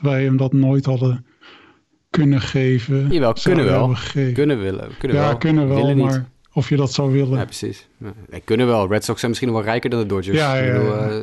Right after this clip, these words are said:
Speaker 1: Maar de, ja.
Speaker 2: geld genoeg. Maar of het een slimme investering is, is een volgende natuurlijk.
Speaker 1: Dan, eh, dan zit je daar zo lang aan vast. En dat, dat lijkt de eerste paar jaar, lijkt dat een, eh, een steal. Maar ja, het is twaalf jaar, toch? Dus dan, eh,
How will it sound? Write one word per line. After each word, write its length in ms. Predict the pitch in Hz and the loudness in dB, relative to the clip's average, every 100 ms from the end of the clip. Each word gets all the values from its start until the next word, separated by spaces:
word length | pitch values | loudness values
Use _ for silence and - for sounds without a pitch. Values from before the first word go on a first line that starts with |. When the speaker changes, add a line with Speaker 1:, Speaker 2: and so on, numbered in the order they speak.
| 110 | -6
Speaker 1:
Maar 200 | 135 131 | -4 -2
de, 140 | 139 180 | -2 -2
ja. 80 | 143 | 0
Speaker 2:
geld 180 | 117 120 | 0 0
genoeg. 300 | 127 110 - | -2 -4 -2
Maar 120 | 107 | -2
of 60 | |
het 80 | 107 | 0
een 60 | 110 | -2
slimme 260 | - 110 | 0 0
investering 500 | 107 101 - 160 127 | 0 -4 -2 0 2
is, 100 | 98 | 0
is 60 | 104 | -2
een 60 | 95 | -4
volgende 380 | 104 123 107 95 | 0 0 0 -4
natuurlijk. 360 | - 98 101 - _ _ _ _ _ _ - _ _ _ | -6 -10 -10 -16 _ _ _ _ _ _ -20 _ _ _
Speaker 1:
Dan, 380 | 170 143 131 131 | -2 0 2 2
eh, 220 | 131 131 | 0 2
dan 120 | 135 | 2
zit 240 | 127 131 | 2 0
je 80 | 143 | 0
daar 200 | 135 131 | 0 0
zo 320 | 127 147 143 | 0 0 2
lang 220 | 135 135 131 | 2 2 2
aan 140 | 127 | 2
vast. 440 | 151 139 123 - | 0 -2 -4 -4
En 140 | 147 135 | 0 2
dat, 220 | 135 131 | 0 0
dat 140 | 147 143 | -2 0
lijkt 240 | 143 113 | 0 0
de 80 | 143 | 2
eerste 340 | 139 131 - | 2 2 0
paar 240 | 135 147 135 | -2 0 2
jaar, 420 | 139 139 143 135 | 2 2 2 0
lijkt 240 | 147 135 127 | 2 0 0
dat 140 | 135 | 0
een, 220 | 135 131 | 2 2
eh, 380 | 139 135 147 175 - _ - - - - _ | 2 2 0 -2 -6 _ -20 -18 -18 -20 _
een 140 | - | -2
steal. 520 | 139 - 175 160 147 143 | 0 0 2 4 4 2
Maar 380 | 135 135 151 - _ _ | 2 0 -4 -10 _ _
ja, 300 | - 147 131 107 - | -4 -2 0 -4 -8
het 340 | - 151 143 - | -4 -2 -2 -2
is 240 | 156 - | 0 -2
twaalf 400 | - 165 151 143 | -2 0 0 0
jaar, 300 | 156 151 143 | 0 2 0
toch? 320 | 139 185 - | 0 -2 -2
Dus 260 | - 151 - | -2 -2 0
dan, 220 | 143 131 | 2 2
eh, 240 | 131 131 | 2 2